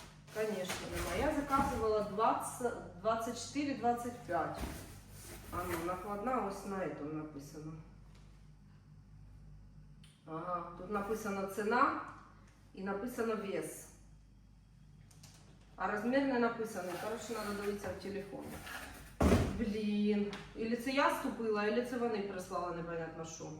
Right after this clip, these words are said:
Ну, взагалі класно. Маша, ну нічого, будуть Маші лежати. Вони такі непонятно кому. Чи мальчику, чи дівчинці. Прикольні. А я й думаю, щось це дуже здорове по сравненню з оцим. Ну, гляньте.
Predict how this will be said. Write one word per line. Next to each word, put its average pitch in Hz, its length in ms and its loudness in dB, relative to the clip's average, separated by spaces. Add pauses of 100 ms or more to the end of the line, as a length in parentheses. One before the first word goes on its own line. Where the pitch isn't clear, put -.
(120)
Ну, 208 160 -4
взагалі 427 260 -4
класно. 220 420 2 (640)
Маша, 254 320 4
ну 466 180 0
нічого, 294 260 0
будуть 233 340 0
Маші 180 240 0
лежати. 151 440 -4 (440)
Вони 247 200 0
такі 262 280 -4
непонятно 202 640 0
кому. 165 180 -4
Чи 277 140 -4
мальчику, 262 640 2
чи 190 60 -10
дівчинці. 180 760 -2 (1300)
Прикольні. 160 640 -10 (560)
А 170 60 -14 (100)
я - 60 -2
й 302 80 -2
думаю, 180 480 -2 (380)
щось 302 380 -4
це 359 260 2
дуже 285 240 4
здорове 277 360 4
по 202 140 -2
сравненню 208 400 -2
з 202 60 -4
оцим. 180 400 -4 (260)
Ну, 160 140 -8
гляньте. 185 280 -4